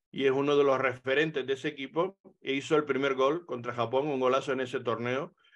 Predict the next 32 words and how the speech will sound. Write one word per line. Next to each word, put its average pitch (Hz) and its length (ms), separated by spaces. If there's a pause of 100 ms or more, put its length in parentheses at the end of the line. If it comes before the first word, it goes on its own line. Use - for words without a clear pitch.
(140)
y 123 120
por 123 180
eso 135 180
lo 135 120
quería 123 260
destacar, 120 480
porque 117 240
es 120 120
un 135 120
chico 139 280
que 139 100
ha - 20
estado, 131 560
mm, 104 480
bueno, 123 240
pues 120 140
se 120 140
cre-, 110 180
creció 151 400
prácticamente 120 580
en 110 180
Utah. 165 300 (400)
Él - 200
nació 127 320
en 135 120
dos 120 160
mil 139 200
siete, 160 500
si 120 120
no 123 120
recuerdo 131 340
mal, 170 320